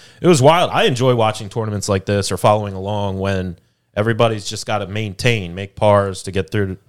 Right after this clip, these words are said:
to the end. But, you know, one guy goes out and plays super well and is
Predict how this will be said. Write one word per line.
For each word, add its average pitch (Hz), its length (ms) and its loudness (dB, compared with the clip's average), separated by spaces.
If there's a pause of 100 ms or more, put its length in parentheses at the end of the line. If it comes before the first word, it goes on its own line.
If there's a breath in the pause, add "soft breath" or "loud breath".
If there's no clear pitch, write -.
to 110 80 -4
the 92 180 0
end. 95 300 2
But, 90 300 0 (300 soft breath)
you 104 100 0
know, 90 260 2
one 107 200 2
guy 104 180 6
goes 101 180 2
out 98 180 4
and 87 80 -10
plays 101 220 0
super 101 260 -4
well 101 320 4
and 92 240 -4 (220)
is 92 320 -8